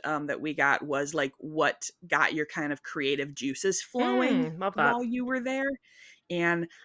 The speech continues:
Speaker 1: I would say, like, I just love the people watching at Midsummer Scream
Speaker 2: Mm-hmm.
Speaker 1: so much. Like, we remarked several times about, like, the last day in the hotel being like, "What are, who are these people who aren't wearing black t-shirts? <laughs> Like, what,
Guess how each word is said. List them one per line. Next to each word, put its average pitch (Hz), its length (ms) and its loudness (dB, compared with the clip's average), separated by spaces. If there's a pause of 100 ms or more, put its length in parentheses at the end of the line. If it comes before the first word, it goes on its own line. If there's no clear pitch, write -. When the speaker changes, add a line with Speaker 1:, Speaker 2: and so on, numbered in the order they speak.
(140)
Speaker 1:
I 214 100 2
would 339 180 2
say, 320 260 -2
like, 240 360 -4
I 269 100 -2
just 370 200 -4
love 277 220 0
the 269 80 0
people - 440 -6
watching 285 720 -2 (240)
at 285 200 -2
Midsummer 285 460 0
Scream 294 340 0
Speaker 2:
Mm-hmm. - 0 -
Speaker 1:
so 285 240 0
much. 285 440 -2
Like, 185 320 -2
we 190 360 -4
remarked 180 560 0
several 165 440 2
times 160 680 -2
about, 156 340 2
like, 156 300 0 (460)
the 180 100 0
last 170 360 4
day 160 120 4
in 170 120 0
the 165 60 -2
hotel 170 380 0
being 165 280 -2
like, 151 280 -2 (320)
"What 156 320 -4
are, - 120 -2
who 277 140 0
are 320 140 2
these 294 160 0
people 190 480 -2
who 165 200 0
aren't 156 200 -6
wearing 220 320 0
black 233 320 4
t-shirts? 165 720 0
<laughs> 170 80 0
Like, 156 260 0
what, 240 520 -4